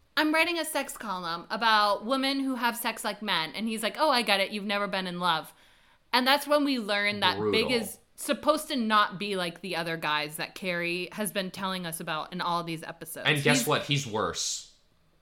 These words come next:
Speaker 1: He's worse because of the fact that he wants Carrie to be this perfect, prim and proper woman the way Charlotte is.
Speaker 2: Yeah. Oh, I hate him.
Speaker 1: Oh my God. I could talk about this for hours.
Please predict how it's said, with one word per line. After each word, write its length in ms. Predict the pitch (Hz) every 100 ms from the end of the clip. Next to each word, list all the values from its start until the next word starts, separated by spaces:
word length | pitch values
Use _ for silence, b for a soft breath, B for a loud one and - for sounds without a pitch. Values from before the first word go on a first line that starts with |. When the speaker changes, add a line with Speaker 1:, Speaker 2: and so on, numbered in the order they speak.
| _ _ _ _
Speaker 1:
He's 240 | - 302 226
worse 300 | 226 294 -
because 500 | 277 - 220 269 233
of 120 | 226
the 100 | 214
fact 400 | 214 185 180 -
that 220 | 180 175
he 720 | 175 - 226 220 214 202 190 -
wants 380 | 185 214 220 220
Carrie 380 | - 240 226 214
to 80 |
be 160 | 190 196
this 240 | 190 185
perfect, 420 | - 214 196 196 -
prim 220 | 214 196
and 100 | 180
proper 300 | 196 180 175
woman 260 | 175 175 170
the 80 |
way 120 | 165 160
Charlotte 420 | - 220 208 135
is. 320 | 131 165 - b b -
Speaker 2:
Yeah. 260 | 90 87 82 - _ _ _ _ _ _ _ _ _ _
Oh, 220 | 107 98
I 80 | -
hate 220 | 85 - 143
him. 80 | -
Speaker 1:
Oh 180 | 240 247
my 200 | 226 180
God. 340 | 190 190 175
I 100 | 202
could 140 | 214 247
talk 160 | 233
about 200 | 202 208
this 140 | 202 190
for 80 | 185
hours. 360 | 165 165 165